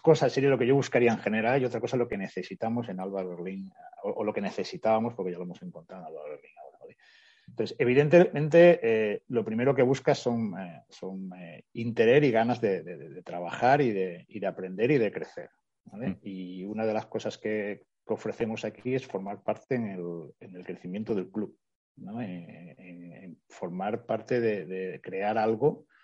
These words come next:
Speaker 1: una estructura sólida, crear programas a largo plazo, crear,
Speaker 2: Mm.
Speaker 1: eh, eh,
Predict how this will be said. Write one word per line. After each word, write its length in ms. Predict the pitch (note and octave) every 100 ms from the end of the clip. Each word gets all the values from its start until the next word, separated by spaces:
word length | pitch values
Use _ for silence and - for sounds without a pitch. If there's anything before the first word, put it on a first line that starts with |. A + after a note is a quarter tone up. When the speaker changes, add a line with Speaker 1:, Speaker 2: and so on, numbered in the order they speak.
| _ - _
Speaker 1:
una 160 | A2 G#2
estructura 560 | - - F#2+ - A2 G2+
sólida, 440 | - A2+ B2 C3
crear 320 | G2+ F#2+ G2+
programas 580 | G2+ G#2 G#2+ A#2 A#2 A2+
a 40 |
largo 300 | G2 G#2+ G#2
plazo, 420 | G#2+ A#2 - C#3 C3+
crear, 400 | F#2 F2+ G2+ A2+
Speaker 2:
Mm. 120 | G2
Speaker 1:
eh, 340 | F#2+ F#2 F2+ F2+ _ G#2
eh, 380 | G2 F#2 F2+